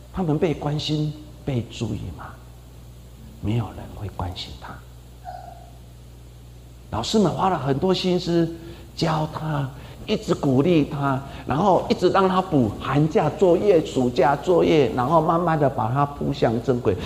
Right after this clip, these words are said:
以为这个孩子可以了。没有想到一声令下，他又回去了，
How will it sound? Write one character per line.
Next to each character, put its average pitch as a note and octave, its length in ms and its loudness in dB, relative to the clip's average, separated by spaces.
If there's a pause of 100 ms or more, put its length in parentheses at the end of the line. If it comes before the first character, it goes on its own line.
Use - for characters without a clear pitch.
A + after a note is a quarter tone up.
(200)
以 F3 220 6
为 D#3 200 6
这 D#3 120 2
个 E3 120 2
孩 C#3 240 0
子 C#3+ 360 2 (280)
可 D#3+ 180 4
以 D3+ 200 4
了。 A2 160 0 (880)
没 D3+ 200 4
有 F3+ 60 4
想 A#2+ 260 2
到 B2+ 500 2
一 G#3 60 4
声 E3+ 280 4
令 C#3 180 6
下， B2 260 2 (640)
他 B2 100 0
又 G#2+ 120 2
回 E2+ 280 -6
去 - 200 -8
了， D2+ 60 -8